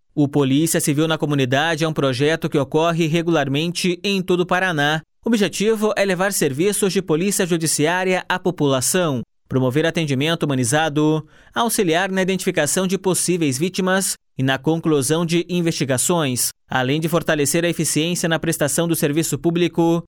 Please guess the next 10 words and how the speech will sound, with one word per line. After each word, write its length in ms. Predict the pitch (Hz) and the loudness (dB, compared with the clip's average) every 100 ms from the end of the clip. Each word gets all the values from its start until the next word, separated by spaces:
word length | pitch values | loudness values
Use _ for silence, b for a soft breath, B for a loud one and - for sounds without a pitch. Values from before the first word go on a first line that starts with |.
| _ | _
e 60 | 139 | 0
representar 640 | 151 147 160 143 127 160 | 2 2 0 0 0 2
a 60 | 170 | 2
instituição 760 | 170 180 208 202 185 180 180 - b b | 0 0 0 0 0 0 -2 -6 b b
em 100 | 202 | -4
atividades 760 | 190 175 160 180 185 185 175 - | 0 0 2 0 2 0 0 -2
em 200 | 220 226 | -2 0
prol 340 | - 139 131 | 0 0 2
da 120 | 131 | 0
sociedade. 1160 | 135 151 - 151 143 175 160 143 131 127 123 120 | 0 0 0 0 0 0 0 0 0 0 -2 -4